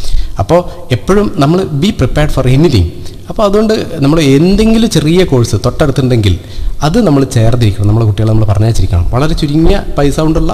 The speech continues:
ഒരു കോഴ്സാണെങ്കിൽ നമ്മൾ ചേർത്തിരിക്കണം. ഇക്കാലത്ത് വേറെ കാര്യം കൂടി അറിയാം,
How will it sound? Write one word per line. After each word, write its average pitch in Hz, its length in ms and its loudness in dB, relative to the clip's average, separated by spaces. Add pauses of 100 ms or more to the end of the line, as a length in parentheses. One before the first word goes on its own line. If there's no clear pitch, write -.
ഒരു 170 120 -4
കോഴ്സാണെങ്കിൽ 139 500 0 (380)
നമ്മൾ 147 140 2 (220)
ചേർത്തിരിക്കണം. 135 480 -2 (880)
ഇക്കാലത്ത് 117 360 0 (480)
വേറെ 113 200 4
കാര്യം 123 200 4
കൂടി 123 180 2
അറിയാം, 127 200 0